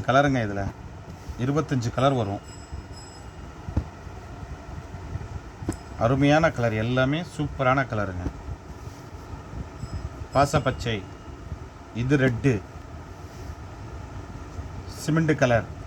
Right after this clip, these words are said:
வாடாமல்லி. மெரூன். அவ்வளவு சாஃப்டா சூப்பரா இருக்கும். பட்ரோஸ். அவ்வளவு சூப்பரா இருக்குங்க.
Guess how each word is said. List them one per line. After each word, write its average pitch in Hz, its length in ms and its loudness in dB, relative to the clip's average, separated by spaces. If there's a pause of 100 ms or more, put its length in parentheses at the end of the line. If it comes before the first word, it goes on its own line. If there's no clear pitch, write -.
(2000)
வாடாமல்லி. 127 560 8 (1500)
மெரூன். 139 400 8 (1200)
அவ்வளவு 165 400 6
சாஃப்டா 165 380 2 (160)
சூப்பரா 170 460 2
இருக்கும். 104 280 -4 (1400)
பட்ரோஸ். 143 560 2 (1800)
அவ்வளவு 147 400 6
சூப்பரா 165 420 4
இருக்குங்க. 110 320 -2